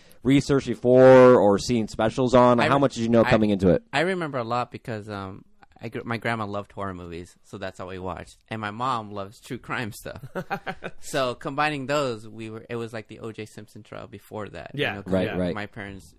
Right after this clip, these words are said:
Speaker 2: were just all in that. So I remember a lot 'cause I, I didn't know what, you know, homosexuality was,
Speaker 1: Right.
Speaker 2: cannibalism, and it was like, I, I'm a few younger than Josh, and just, like, learning all of that stuff at a young age,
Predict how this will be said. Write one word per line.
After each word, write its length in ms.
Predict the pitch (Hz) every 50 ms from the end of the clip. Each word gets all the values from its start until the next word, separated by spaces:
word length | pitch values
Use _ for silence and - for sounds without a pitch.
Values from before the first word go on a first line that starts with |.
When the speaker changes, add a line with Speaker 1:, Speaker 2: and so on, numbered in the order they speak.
| _ _
Speaker 2:
were 120 | - 104 98
just 200 | - 107 101 -
all 160 | - 101 98
in 140 | 98 98 101
that. 160 | 95 92 -
So 60 | - 131
I 60 | 135
remember 320 | 151 190 208 220 214 175 147
a 40 |
lot 300 | 123 117 120 139 135 -
'cause 100 | - 123 120
I, 80 | 104 - _ _ _ _ _ _ -
I 60 | -
didn't 160 | 110 117 113
know 100 | 113 110
what, 340 | 107 110 104 101 101 - _ _ _ _ - - _ _ _
you 80 | 101
know, 100 | 98 98 98
homosexuality 840 | 110 110 98 98 98 - - - - - 113 117 120 123 123 120 117
was, 420 | 120 120 117 113 117 113 113 110
Speaker 1:
Right. 180 | 95 90 90 101
Speaker 2:
cannibalism, 680 | 113 113 113 110 117 113 113 110 113 123 113 107 104
and 160 | 95 92 - _ _ _ _ - _ _ _ _ _ _
it 80 | - 113
was 160 | 113 110 107
like, 160 | 107 104 - _ _ _ _ _ _ _
I, 160 | - 117 123 123 113 120 127 - _
I'm 160 | 135 156 170
a 40 | 180
few 160 | - - 160
younger 300 | 151 135 131 131 131 120
than 220 | 110 - 104 101 92
Josh, 340 | - 110 104 98 98 - - _
and 140 | 113 110 104
just, 160 | 113 107 -
like, 160 | 101 98 -
learning 340 | 104 104 104 110 120 131 131
all 140 | 135 131 135
of 80 | 131 123
that 160 | 131 127 -
stuff 260 | - - 135 127 _
at 80 | 107 -
a 60 | 107
young 260 | 101 113 110 104 104
age, 340 | 110 120 117 107 98 -